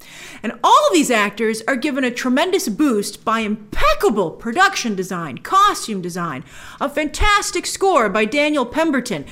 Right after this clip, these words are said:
There was this cool, like, moment of tension, and they had, like, this cool, like, like, like, m-, like, it was almost like Stomp,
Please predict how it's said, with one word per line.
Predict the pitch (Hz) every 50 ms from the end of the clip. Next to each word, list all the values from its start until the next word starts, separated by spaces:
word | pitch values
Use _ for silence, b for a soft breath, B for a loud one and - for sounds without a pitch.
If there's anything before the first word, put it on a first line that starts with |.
| B B B B
There | - 233 247
was | 247 240 202 233
this | 226 220 -
cool, | - - 330 320 302 277
like, | 254 220 202 202 - B B B B B B -
moment | 214 196 214 247 262 262 254 226
of | 202 - -
tension, | - - - 247 262 254 - 302 294 285
and | 247 214
they | 208
had, | 208 202 196 190
like, | 196 190 -
this | 180 180 -
cool, | - - - 285 262 226
like, | 220 196 185 165 147 - B B B B B B B
like, | - - 156 - - - _ _ _ _ - -
like, | - 202 190 -
m-, | - 190 190 208 233 240 240 - - -
like, | - 208 196 180 - -
it | 175
was | 226 220
almost | 269 269 277 262 254 247 -
like | 202 170 -
Stomp, | - - - - - 262 240 247 285 359 392 -